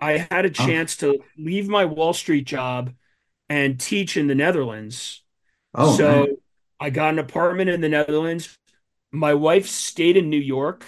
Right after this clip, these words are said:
Speaker 1: working in New York because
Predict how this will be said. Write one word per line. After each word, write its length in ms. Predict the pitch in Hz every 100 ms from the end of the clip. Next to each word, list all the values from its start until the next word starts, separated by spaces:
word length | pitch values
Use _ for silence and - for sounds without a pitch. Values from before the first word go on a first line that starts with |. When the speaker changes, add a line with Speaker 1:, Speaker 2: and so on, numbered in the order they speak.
| - _ _ _ _ _ _ _
Speaker 1:
working 400 | 135 160 160 170
in 80 | 151
New 80 | 151
York 360 | 139 143 180 170
because 640 | 139 - 135 131 127 -